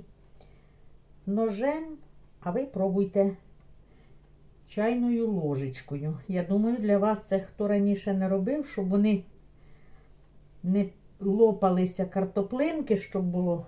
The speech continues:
дивіться, як гарно вирізається. Картоплину, відповідно ж, берете чим побільше. Чим крупніші картоплини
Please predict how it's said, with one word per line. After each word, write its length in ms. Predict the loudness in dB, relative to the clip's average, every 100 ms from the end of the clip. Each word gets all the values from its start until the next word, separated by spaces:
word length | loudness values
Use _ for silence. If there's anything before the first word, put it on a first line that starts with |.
| -8
дивіться, 340 | -2 -2 0
як 100 | -4
гарно 340 | -2 -4 -2 0
вирізається. 720 | 0 0 -2 -2 -4 -6 -12 -14 -20 -20 -20 -20 -16
Картоплину, 520 | -12 -4 4 8 8
відповідно 640 | 6 -2 -4 -4 -2 0 0
ж, 240 | -2 -10 -4
берете 460 | 0 2 2 0 -2
чим 280 | 0 0
побільше. 540 | 4 2 4 2 0 -4
Чим 280 | -2 -4 -2
крупніші 640 | -4 -4 -4 -4 -4 -4
картоплини 840 | -2 -2 -2 -2 0 -2 -2 -4